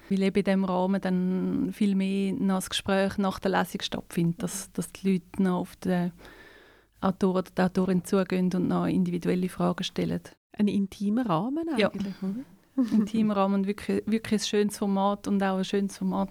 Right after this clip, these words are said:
Speaker 1: als Ergänzung zu Lauschig.
Speaker 2: Ja. Ja, jetzt eben die Literaturszene, wenn man die so anschaut,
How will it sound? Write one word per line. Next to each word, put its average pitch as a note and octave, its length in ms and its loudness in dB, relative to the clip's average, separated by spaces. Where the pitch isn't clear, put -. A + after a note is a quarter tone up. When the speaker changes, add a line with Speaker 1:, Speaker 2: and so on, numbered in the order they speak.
Speaker 1:
als F#3+ 200 0
Ergänzung F#3+ 500 0
zu - 120 -2
Lauschig. F3 520 -2
Speaker 2:
Ja. B3 200 2
Ja, G#3+ 80 0
jetzt A3+ 200 -2
eben B3 180 2
die A3+ 60 2
Literaturszene, A3+ 1040 0
wenn G#3+ 140 0
man A3 80 0
die G#3+ 140 2
so A3 140 0
anschaut, A3 640 0